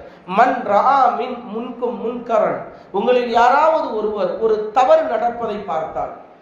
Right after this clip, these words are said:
"ஃபல்யுகையிர்ஹு பியதிஹி", தன்னுடைய கரத்தின் மூலமாக அதை தடுக்கட்டும். "ஃபஇன் லம் யஸ்ததி' ஃபபிலிசானிஹி"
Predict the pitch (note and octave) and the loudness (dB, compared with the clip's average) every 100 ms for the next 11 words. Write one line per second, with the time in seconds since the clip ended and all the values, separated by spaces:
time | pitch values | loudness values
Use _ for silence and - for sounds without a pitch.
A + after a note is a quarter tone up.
0 | - - D#4+ D#4+ C#4 A#3+ C4+ B3+ - E4+ | -16 2 4 4 -2 0 0 0 -4 -6
1 | D#4 B3 C4+ C4 A#3 A3 A3 G3 D#3 C#3+ | -6 -6 -4 -4 -2 -2 -2 -6 -10 -14
2 | - - - - - - G#3 A#3+ B3 A3+ | -16 -20 -20 -20 -20 -6 -4 0 0 0
3 | G#3+ A3 G#3+ - - A3+ G#3+ G3 F3+ F3+ | -4 -2 -2 -2 -10 -8 -4 -2 -2 -2
4 | A#3 G3 - F3 F3+ E3+ - C#3 - D#4+ | -2 -4 -6 -6 -6 -10 -10 -8 0 0
5 | F4+ F4 D#4 D4 C#4 C4 - C4 D#4 C4 | 0 2 0 0 -6 -6 -4 -4 -2 -2
6 | - - - C#4 D#4+ D#4+ E4 D4+ C4+ G#3+ | -4 -12 -6 -4 -4 -6 -6 -2 0 0
7 | A3+ A3 F#3 D3 | -4 -10 -12 -14